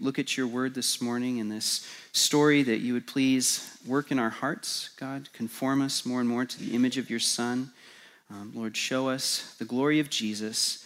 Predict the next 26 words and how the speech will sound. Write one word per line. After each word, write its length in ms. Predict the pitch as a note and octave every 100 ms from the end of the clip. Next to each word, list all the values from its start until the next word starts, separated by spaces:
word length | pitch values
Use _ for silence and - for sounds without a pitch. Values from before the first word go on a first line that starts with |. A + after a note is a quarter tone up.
| - - -
And 120 | A2+
God, 160 | A2+ A2
I 60 |
pray 340 | - C3+ B2 A#2
that 180 | G#2
we 140 | - A#2
would 180 | A2+ -
live 420 | A#2+ A#2+ A#2 - -
a 60 |
life 300 | G#2 A2 A2
of 120 | A2
response 600 | G#2+ - - - G#2+ F#2 -
to 100 | -
Jesus. 520 | G2 F#2+ G#2 - -
It's 120 | -
in 100 | B2
his 220 | B2+ C3
name 280 | B2+ B2+ C3
that 120 | B2+
we 160 | - A#2
pray. 420 | - A2+ G#2 G#2 - _ _ -
Amen. 520 | G2+ G#2 G#2 F#2+ F#2 _ _ _ _ _ _ - - - - - - - - - - - - -
Where 340 | E3 G3+ B3+ C#4
in 220 | G3+ G3+
your 100 | E3+
life 540 | D3 B2+ B2 - -